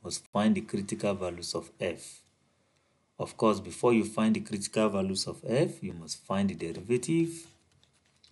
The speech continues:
and, uh, find the critical value after you derive. Okay. Then step number two, you must evaluate f of x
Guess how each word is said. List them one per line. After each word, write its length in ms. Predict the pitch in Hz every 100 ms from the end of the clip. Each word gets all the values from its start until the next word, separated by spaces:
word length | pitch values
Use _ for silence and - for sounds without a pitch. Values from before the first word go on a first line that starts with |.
| _ _ - - _ _ -
and, 500 | 92 85 80 78 78
uh, 220 | 78 76 - -
find 360 | - 95 98 95
the 60 | -
critical 540 | - 92 98 98 95
value 420 | 85 78 82 95 90
after 340 | 87 - 87
you 160 | 85 78
derive. 760 | 76 78 76 73 69 - - _ -
Okay. 360 | 107 - 95 - - _ - - _ _ _ _ -
Then 560 | - 110 135 120 95 -
step 360 | - 120 113
number 280 | 104 87 87
two, 460 | - - 156 160 165
you 100 | 107
must 300 | 85 87 - _
evaluate 960 | 123 120 98 87 92 98 110 110 - - -
f 200 | 107 -
of 140 | - -
x 440 | 120 135 139 -